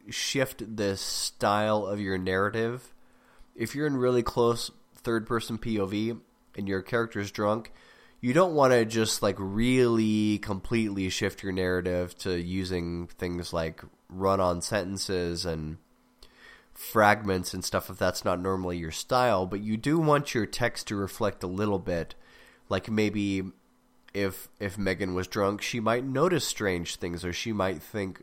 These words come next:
strange things were funny, because if we're seeing the story through her eyes, we're gonna see the story through the eyes of a drunk person. But it doesn't. It just maintains this distant P O V, which doesn't really work.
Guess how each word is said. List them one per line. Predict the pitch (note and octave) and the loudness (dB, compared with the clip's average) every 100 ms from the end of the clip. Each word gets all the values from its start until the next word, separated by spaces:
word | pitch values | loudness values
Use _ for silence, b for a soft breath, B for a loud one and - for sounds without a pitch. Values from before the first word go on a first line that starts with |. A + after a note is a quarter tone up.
| - | -12
strange | - - G2+ G2 G2+ | -10 -4 -2 -2 -4
things | - A2 G#2+ | -6 -6 -4
were | A#2 | -4
funny, | - F#3 E3+ F#2 D#2 B B B B B | 0 0 2 0 -4 B B B B B
because | - G#2+ A#2 G2+ G2+ G2+ A2+ - _ _ _ - | -8 -2 2 4 2 -2 -8 -16 _ _ _ -10
if | G#2 | -6
we're | G#2+ | -4
seeing | G2+ C3+ A#2+ | -2 -2 0
the | G#2+ | -2
story | - A#2 G#2+ | -2 -2 0
through | G#2 A2 G#2 | -2 -4 -2
her | G#2 C2+ | 0 0
eyes, | B2+ D3 A#2 G2 | 2 2 0 -2
we're | G2+ | -2
gonna | G#2 G2 | -2 -2
see | - A2 G2+ | -2 -4 -4
the | G2+ | -6
story | - F#2+ F2+ F#2 | -4 -2 0 -2
through | - F#2+ | -4 -6
the | F2+ | -4
eyes | D#2+ E2 - | -2 -4 -6
of | F#2 | -8
a | |
drunk | F2 C3+ D#3+ - | -4 -2 -2 -2
person. | - D#2 - B1 - B B B B B | 0 2 0 -10 -14 B B B B B
But | A#2 A2+ | 0 0
it | A2 | 0
doesn't. | A#2 E3+ G3 F#2 D2 - - _ _ _ _ | 4 4 4 -2 -4 -10 -20 _ _ _ _
It | G#2 | -4
just | A2 B2 | -2 0
maintains | B2 A2+ A2+ A#2 G2 G2 | 2 2 2 -2 -2 -4
this | - G#2 G2 | -4 -6 -4
distant | G#2+ G2+ - G2+ F2+ | 0 0 0 -4 -4
P | A#2 | -2
O | G#2+ | 0
V, | G#2+ E3 | 0 -2
which | B2+ F#2 - | -2 -4 -4
doesn't | F#2+ F#2 F#2 | -4 -2 -4
really | D#2+ F2 E2 | -4 -4 -4
work. | E2 F2 B1+ - | -2 -4 -4 -12